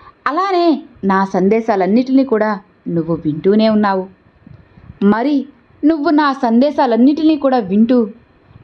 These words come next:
నువ్వు ఎంతవరకు వాటిని ఆచరణలో పెడుతున్నావు, నీ జీవితంలో వాటిని ఎంతవరకు ఆచరిస్తూ పనులు చేసుకుంటూ వచ్చి నీ జీవితాన్ని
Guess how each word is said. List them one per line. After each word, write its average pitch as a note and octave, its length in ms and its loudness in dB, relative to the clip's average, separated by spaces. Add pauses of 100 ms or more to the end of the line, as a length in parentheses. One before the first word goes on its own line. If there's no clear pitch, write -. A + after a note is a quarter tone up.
నువ్వు A3+ 240 0
ఎంతవరకు B3+ 680 -2
వాటిని A#3 520 -2 (400)
ఆచరణలో G3+ 560 -2
పెడుతున్నావు, F#3 800 -2 (800)
నీ D#4 380 2
జీవితంలో D4+ 540 0
వాటిని B3 500 0 (180)
ఎంతవరకు G3 760 -2 (360)
ఆచరిస్తూ G#3+ 840 -4 (380)
పనులు F#3+ 260 0 (240)
చేసుకుంటూ G#3+ 500 0
వచ్చి C4+ 380 0 (800)
నీ E4+ 280 2
జీవితాన్ని C#4 880 0